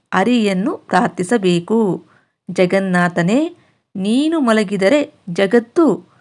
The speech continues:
ಮಲಗುವುದು, ನೀನು ಎದ್ದರೆ ಚರಾಚರಾತ್ಮಕವಾದ ಈ ಜಗತ್ತೆಲ್ಲ ಹೇಳುವುದು" ಎಂಬುದಾಗಿ ನಾವು ಪ್ರಾರ್ಥಿಸಿ ದೇವರ ಮುಂದೆ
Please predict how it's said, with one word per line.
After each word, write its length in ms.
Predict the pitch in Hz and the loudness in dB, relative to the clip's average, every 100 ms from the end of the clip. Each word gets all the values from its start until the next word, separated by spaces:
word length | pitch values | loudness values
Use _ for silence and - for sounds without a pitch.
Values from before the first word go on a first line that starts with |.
| _ _ _ _ _ _ _ _ 190 | _ _ _ _ _ _ _ _ -2
ಮಲಗುವುದು, 960 | 190 190 180 180 170 170 220 196 180 - _ _ - | 0 2 0 0 0 0 2 2 -2 -10 _ _ -6
ನೀನು 440 | 190 233 330 320 | 0 0 0 -4
ಎದ್ದರೆ 720 | - 208 165 165 196 277 - - _ _ _ | -2 -2 0 2 2 0 -4 -12 _ _ _
ಚರಾಚರಾತ್ಮಕವಾದ 1300 | - 202 214 277 294 262 233 233 226 220 202 190 185 190 247 220 _ _ | 2 4 6 4 2 4 4 2 -2 -2 0 2 4 4 2 -2 _ _
ಈ 300 | 196 220 285 | -6 0 2
ಜಗತ್ತೆಲ್ಲ 640 | 311 208 202 214 202 190 208 330 - - | 2 2 2 0 0 2 2 -2 -4 -2
ಹೇಳುವುದು" 800 | 214 208 190 180 175 233 185 - _ - | 2 2 2 0 2 0 0 -4 _ -10
ಎಂಬುದಾಗಿ 840 | 190 220 262 277 233 226 220 269 - | -4 -2 0 0 2 2 2 -2 -2
ನಾವು 520 | 185 180 190 285 214 _ _ _ | 0 2 2 0 0 _ _ _
ಪ್ರಾರ್ಥಿಸಿ 720 | 185 180 175 175 175 320 214 - _ _ _ 190 | 2 2 0 -4 0 0 0 -8 _ _ _ -4
ದೇವರ 420 | 185 202 269 285 269 | 0 2 4 4 2
ಮುಂದೆ 640 | 220 190 185 294 247 - | 0 -4 -2 0 0 -4